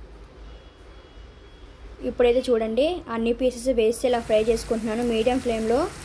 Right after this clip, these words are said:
ఫ్రై చేసుకోవాలి, ఇలాగా గోల్డెన్ కలర్ వచ్చేంత వరకు. చూడండి, ఇప్పుడైతే నేనైతే ఫ్రై అయితే చేశాను.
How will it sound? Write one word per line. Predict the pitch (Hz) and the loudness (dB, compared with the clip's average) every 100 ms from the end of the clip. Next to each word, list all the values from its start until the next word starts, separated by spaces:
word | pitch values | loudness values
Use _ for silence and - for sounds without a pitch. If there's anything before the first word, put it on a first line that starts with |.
| - - - | -14 -14 0
ఫ్రై | 226 220 | 2 4
చేసుకోవాలి, | 233 220 - 214 208 214 | 2 0 0 0 2 2
ఇలాగా | 214 220 277 349 - - - | 0 0 -2 -4 -8 -14 -4
గోల్డెన్ | 226 226 233 240 | 0 2 2 0
కలర్ | 226 220 214 | 0 2 0
వచ్చేంత | - 226 220 214 | -2 -4 0 2
వరకు. | 214 240 311 415 - - - | 2 2 -2 -2 -10 -14 -2
చూడండి, | 247 233 226 247 | 0 2 2 2
ఇప్పుడైతే | 240 220 233 | 4 0 0
నేనైతే | 233 220 220 269 | -2 -4 -2 -2
ఫ్రై | 247 220 | 0 -2
అయితే | 220 269 226 | 0 0 0
చేశాను. | 220 233 220 208 | 0 -2 -4 -4